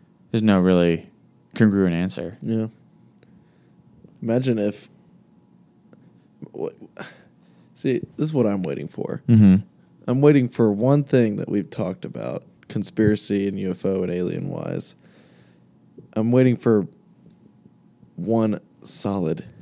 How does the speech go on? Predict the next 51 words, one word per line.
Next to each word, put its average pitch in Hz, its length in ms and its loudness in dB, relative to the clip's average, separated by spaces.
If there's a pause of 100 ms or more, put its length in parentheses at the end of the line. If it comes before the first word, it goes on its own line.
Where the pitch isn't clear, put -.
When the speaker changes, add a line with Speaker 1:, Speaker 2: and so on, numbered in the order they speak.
(600)
Speaker 2:
answer, - 480 -8 (120)
one 113 320 0 (120)
true 127 320 0
fact - 580 -10 (460)
that, 78 280 -4 (280)
you - 160 -8
know, - 260 -8 (440)
we've 117 140 4
talked 110 280 2
about 104 240 0
and 104 100 -2
we're 104 120 0
all 104 80 0
just 90 180 -8
like, 82 160 -6 (140)
"Oh, 98 140 -6
I 98 100 -6
don't 101 160 -8
really 98 240 -4
know." 98 460 -6
But 101 180 -6
then 110 440 -2 (220)
the 131 80 2
Speaker 1:
Oh, - 20 6
I - 20 6
Speaker 2:
government 110 220 2
Speaker 1:
see - 40 -4
what - 20 0
you 113 60 4
Speaker 2:
releases 113 320 4
some, 117 100 4
Speaker 1:
mean. 110 260 -2
Speaker 2:
some 113 300 0
document 104 640 -2
saying, 98 520 -4
"Yeah, 92 340 -2
that 98 220 -2
actually 92 320 -8
happened." 87 440 -12 (720)
Speaker 1:
Which, 160 600 4 (320)
which 135 280 6
one 127 160 4
of 113 140 0
the, 113 300 6
what, 120 300 4
what 123 520 0
one 117 320 4
thing 107 300 0
would 101 160 0
you 95 100 0
want 92 360 0